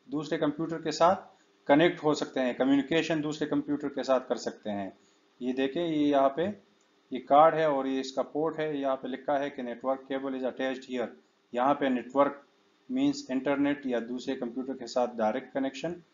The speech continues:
इसके ज़रिए हम कर सकते हैं। उसके बाद है कि modem, modem is used to transmit digital data over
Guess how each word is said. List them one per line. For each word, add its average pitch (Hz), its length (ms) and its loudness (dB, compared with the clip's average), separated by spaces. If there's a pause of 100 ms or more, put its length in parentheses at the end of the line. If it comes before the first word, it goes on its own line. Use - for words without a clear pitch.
(260)
इसके 143 260 -2
ज़रिए 117 240 0
हम 110 160 -4
कर 104 140 -4
सकते - 340 -12
हैं। 87 220 -12 (440)
उसके 135 260 0
बाद 151 280 8
है 156 200 0
कि 151 140 -2
modem, 117 460 6 (1200)
modem 139 540 2
is 139 160 0
used 170 500 -2
to 147 100 -4
transmit 139 920 0 (540)
digital 165 520 0
data 156 400 4
over 147 220 2